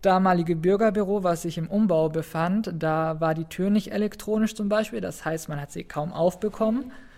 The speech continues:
Und also wenn man auch reinkam, war da diese Anmeldung so hoch, dass ich den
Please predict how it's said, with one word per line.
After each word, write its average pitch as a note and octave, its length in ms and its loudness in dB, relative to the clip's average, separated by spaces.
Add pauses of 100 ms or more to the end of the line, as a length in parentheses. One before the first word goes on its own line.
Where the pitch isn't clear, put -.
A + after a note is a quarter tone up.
(260)
Und F#3+ 560 4
also F3 260 2
wenn F3 140 4
man F3+ 140 2
auch E3+ 260 -2
reinkam, F3+ 480 2
war E3+ 160 4
da E3 120 2
diese D#3+ 340 -2
Anmeldung F3+ 420 4
so F#3 200 -2
hoch, F#3+ 160 -2
dass E3+ 180 -2
ich E3 180 -8
den E3 300 -4